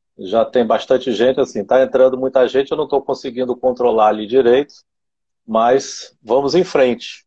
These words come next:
Então, é, pra nossa plateia aí, né, que já, que já entrou, é, vamos fazer hoje a nossa live com a, a nossa presidente, né, do Observatório Social do Brasil, Nacional, sede de Curitiba.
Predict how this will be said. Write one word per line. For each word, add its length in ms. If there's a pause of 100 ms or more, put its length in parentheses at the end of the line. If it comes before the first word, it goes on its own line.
(760)
Então, 520
é, 800 (920)
pra 160
nossa 280
plateia 500
aí, 200
né, 120
que 180
já, 480 (120)
que 100
já 240
entrou, 600 (600)
é, 160
vamos 240
fazer 320
hoje 400
a 160
nossa 320
live 460
com 280
a, 320 (140)
a 100
nossa 300
presidente, 720
né, 120
do 160
Observatório 680
Social 420
do 80
Brasil, 680 (160)
Nacional, 800 (600)
sede 320
de 60
Curitiba. 840